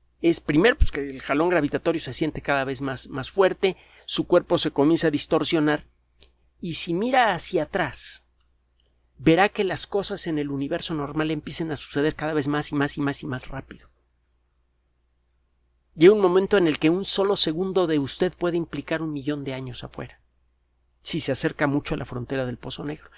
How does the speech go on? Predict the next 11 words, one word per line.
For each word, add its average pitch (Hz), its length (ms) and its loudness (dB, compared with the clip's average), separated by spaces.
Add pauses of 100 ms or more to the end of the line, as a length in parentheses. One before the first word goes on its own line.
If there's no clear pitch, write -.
(240)
Si - 180 0
por 170 140 2
alguna 233 300 2
razón 196 380 0
mágica 196 420 -4
lograra 165 600 2
usted 160 460 -2
escapar 170 640 0
al, 151 160 -4 (160)
al, 127 440 -8
al, 117 300 -8